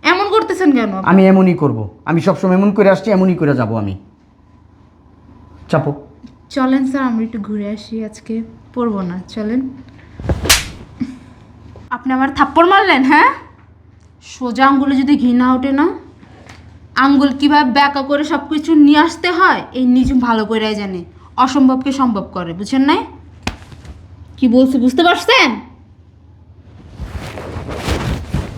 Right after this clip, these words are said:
Speaker 1: এমন ভাব ধরে যেন কিছুই বুঝে না।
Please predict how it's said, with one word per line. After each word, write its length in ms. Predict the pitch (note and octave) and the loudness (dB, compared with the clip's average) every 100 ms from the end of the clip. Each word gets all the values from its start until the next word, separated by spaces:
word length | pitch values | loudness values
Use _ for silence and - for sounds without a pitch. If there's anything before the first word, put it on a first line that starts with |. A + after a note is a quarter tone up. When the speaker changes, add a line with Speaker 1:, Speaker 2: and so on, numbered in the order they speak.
| - - - - - - - - - - - - - | -16 -18 -20 -20 -20 -20 -20 -20 -20 -20 -16 -12 -2
Speaker 1:
এমন 320 | F4+ F4+ A4 A4 | 0 2 2 4
ভাব 340 | A4 F#4 G4+ F4 | 4 6 4 0
ধরে 400 | G4 G4+ F#4+ G#4 | 2 2 2 -2
যেন 240 | G4+ G#4+ G4+ | -6 -10 -10
কিছুই 500 | C5 - F#4+ G4 G4 | -10 -8 -2 0 0
বুঝে 340 | G4+ D#4+ F4+ | -2 -4 -2
না। 300 | C4+ A#3+ | -2 -2